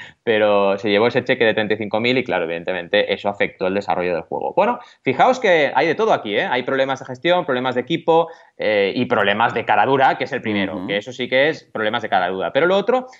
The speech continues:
Speaker 1: yo no sería tan, digamos, tan sensacionalista diciendo huyeron con el dinero, ¿no? Sino que lo que
Speaker 2: Ya,
Speaker 1: diría es
Speaker 2: bueno,
Speaker 1: que han tenido
Speaker 2: seguro.
Speaker 1: problemas de gestión. ¿Cómo lo ves?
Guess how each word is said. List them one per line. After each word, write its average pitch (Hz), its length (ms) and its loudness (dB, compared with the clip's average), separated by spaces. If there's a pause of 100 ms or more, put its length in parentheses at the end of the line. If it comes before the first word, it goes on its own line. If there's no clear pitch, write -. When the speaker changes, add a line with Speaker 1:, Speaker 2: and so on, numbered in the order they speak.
(120)
Speaker 1:
yo 160 120 2
no 214 80 0
sería 175 280 2
tan, 143 340 -2
digamos, 123 640 0
tan 139 140 -2
sensacionalista 139 680 -2
diciendo 117 680 2
huyeron 131 340 2
con 113 120 2
el 104 80 -2
dinero, 95 260 -2
¿no? 160 220 -10
Sino 107 200 -6
que 110 100 0
lo 107 100 4
que 107 120 4
Speaker 2:
Ya, 107 60 4
Speaker 1:
diría 107 160 4
es 131 80 0
Speaker 2:
bueno, 98 140 -6
Speaker 1:
que 107 80 -6
han 101 100 -6
tenido 117 180 -2
Speaker 2:
seguro. 110 40 -4
Speaker 1:
problemas 113 240 -2
de 127 80 -10
gestión. - 540 -16 (140)
¿Cómo 156 120 0
lo 143 80 4
ves? - 340 -2